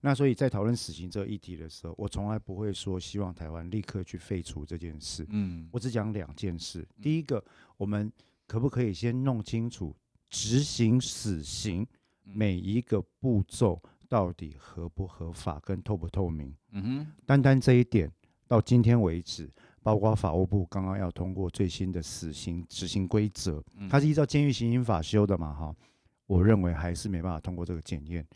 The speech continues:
Speaker 1: 我讲一句较实在的啦，就是执行死刑，你总要知道可不可以见最后一面，
Speaker 2: 对。
Speaker 1: 可不可以有宗教权，可不可以让他悔过，
Speaker 2: 嗯。
Speaker 1: 可不可以进行修复，什么时候执行，执行之前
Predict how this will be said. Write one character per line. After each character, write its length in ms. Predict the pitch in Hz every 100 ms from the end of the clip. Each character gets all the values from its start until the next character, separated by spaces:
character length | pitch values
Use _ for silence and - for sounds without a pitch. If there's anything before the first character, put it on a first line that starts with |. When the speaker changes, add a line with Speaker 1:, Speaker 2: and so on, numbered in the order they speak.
| - - -
Speaker 1:
我 120 | 143 131
讲 120 | 147
一 20 |
句 140 | 135 -
较 260 | 143 117
实 180 | 120 92 -
在 340 | 101 82 80
的 80 | 80
啦， 140 | 73
就 120 | 80
是 220 | 117 127 107 _
执 100 | 170
行 100 | 226
死 140 | 151
刑， 120 | 113
你 100 | 135
总 140 | 151 117
要 80 | 131
知 220 | - 135
道 220 | 143 117
可 120 | -
不 60 | 147
可 60 |
以 80 | 156
见 180 | 135 143
最 140 | 147
后 120 | 139 123
一 60 |
面， 280 | 110 117 98 85 _ _
Speaker 2:
对。 120 | -
Speaker 1:
可 80 | 123
不 40 |
可 40 | 139
以 40 |
有 80 | 123
宗 200 | 135 135
教 200 | 139 110
权， 320 | - 92 82 82 _
可 60 | 127
不 40 |
可 60 | 147
以 20 |
让 100 | 143
他 160 | 143 139
悔 220 | 120 85 -
过， 260 | 117 90 -
Speaker 2:
嗯。 120 | 101
Speaker 1:
可 60 | 95
不 60 | 135
可 60 |
以 60 | 139
进 140 | 143
行 100 | 123
修 260 | 113 135 127
复， 280 | - 123 90 _
什 160 | - 127
么 80 | 127
时 80 | 170
候 80 |
执 240 | 151 117 123
行， 300 | - 87 85 - -
执 140 | -
行 120 | 147 151
之 180 | 160
前 300 | 160 135 104